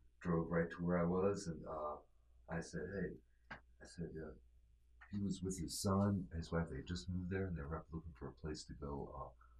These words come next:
where they could be able to go hunting. And, uh, I said, "Hey, you wanna make a hundred dollars or you wanna make a new friend?" And, uh, he's like, "Hey, I wanna make a new friend."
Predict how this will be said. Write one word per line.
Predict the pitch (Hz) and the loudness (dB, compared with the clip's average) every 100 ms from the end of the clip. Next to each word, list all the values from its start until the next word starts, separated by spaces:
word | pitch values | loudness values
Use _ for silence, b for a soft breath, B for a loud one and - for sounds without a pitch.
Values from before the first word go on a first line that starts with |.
| b - | b -18
where | - 71 | -8 -4
they | 71 | -4
could | - - | -6 -4
be | 71 | -2
able | 71 | -2
to | 71 67 - - | -4 -8 -12 -14
go | 69 67 82 | -8 -4 -2
hunting. | 80 95 87 - | -2 -2 -6 -6
And, | 76 71 | -6 -4
uh, | 69 67 - - - - - - | -4 -6 -8 -20 -20 -20 -20 -14
I | - | -12
said, | - 139 135 87 | -8 -8 -6 -6
"Hey, | 90 - - - - - - - - | -6 -8 -14 -20 -20 -20 -20 -20 -6
you | 85 | 0
wanna | 87 | 2
make | 82 80 | 2 0
a | - | -2
hundred | 87 85 80 | 0 2 2
dollars | 80 85 90 82 - | 0 0 0 -4 -6
or | |
you | 67 | -8
wanna | 71 76 73 | -6 -6 -6
make | 71 - | -8 -8
a | 71 | -8
new | 78 - | -8 -12
friend?" | - 73 65 62 - - - - - - - | -6 -4 -4 -8 -14 -18 -20 -20 -20 -20 -18
And, | 65 64 | -10 -8
uh, | 67 64 60 - - - | -8 -8 -12 -20 -18 -12
he's | - | -6
like, | 67 - | -6 -6
"Hey, | 78 | -6
I | 65 | -6
wanna | 76 71 | -4 -4
make | 65 64 | -4 -6
a | 67 | -8
new | 69 67 - | -8 -8 -10
friend." | 76 69 60 | -6 -6 -6